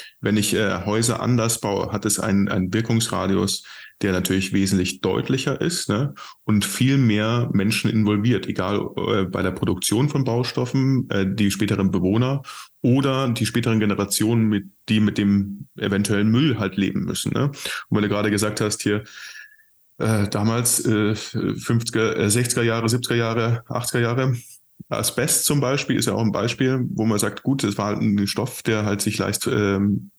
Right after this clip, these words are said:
bebauen ließ, ne? Und da kon-, da konnte man alles machen, aber sich darüber Gedanken zu machen, was passiert denn eigentlich danach? Und ich glaub, die, die Basis, ähm, ist für uns,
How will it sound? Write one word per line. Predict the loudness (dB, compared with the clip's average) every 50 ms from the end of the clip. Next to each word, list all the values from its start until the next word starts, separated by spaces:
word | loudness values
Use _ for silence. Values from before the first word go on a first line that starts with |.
| _ -4
bebauen | -4 -2 -2 0 0 2 2 2
ließ, | 2 2 2 2 0 0
ne? | 0 0
Und | 0 0 0
da | 0
kon-, | 0 0 2 2 0
da | 0 0
konnte | 0 0 2 2
man | 2 0 0
alles | 0 0 0 0 0
machen, | 0 0 0 0 -2 -2 -4 -8 -12 -12 -10 -6
aber | -4 -2 0 0 0
sich | 0 0 0
darüber | 0 0 0 2 2 2 0
Gedanken | 0 -2 -2 -2 -2 -2 -2 -2 -2
zu | 0 0
machen, | 0 0 0 0 0 -2 0 0
was | -2 -2 -2
passiert | -2 -2 0 0 0 0 0
denn | -2 -2
eigentlich | -2 -2 -2 -2 0 -2 -2 -2 -4
danach? | -4 -2 -2 -2 -4 -6 -8 -12 -16 _ _ _ _ _ -12 -10 -10 -10 -10 -10 -6
Und | -2 -2
ich | 0 0
glaub, | 0 -2 -2 0
die, | 0 0 0 0
die | 0 -2
Basis, | -2 -2 -2 -2 0 0 0 0 0 -2 -2 -2
ähm, | 0 2 2 2 2 2 0 -2 -4 -2
ist | -2 -2 0 0
für | 0 0
uns, | 2 2 2 2 0 -4 -8 -12